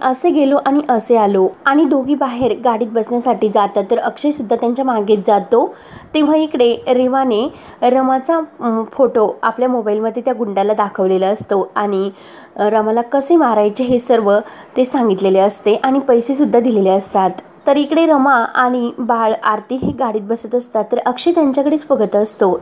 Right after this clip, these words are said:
तेव्हा आबी तयार होऊन येतो आणि अक्षयला म्हणतो की, "निघायचे का?" तर अक्षय म्हणतो की, "हो,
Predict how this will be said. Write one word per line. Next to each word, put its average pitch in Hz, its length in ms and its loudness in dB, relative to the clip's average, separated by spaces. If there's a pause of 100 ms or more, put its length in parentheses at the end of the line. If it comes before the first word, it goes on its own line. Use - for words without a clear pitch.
तेव्हा 226 280 0
आबी 202 300 -2
तयार 202 220 2
होऊन 220 200 2
येतो 214 360 0 (320)
आणि 294 240 2
अक्षयला 294 380 0
म्हणतो 254 280 -2
की, 269 100 -2
"निघायचे 214 480 -2
का?" 196 140 0 (100)
तर 202 60 0
अक्षय - 300 -2
म्हणतो 226 280 0
की, 233 120 -4
"हो, 220 320 0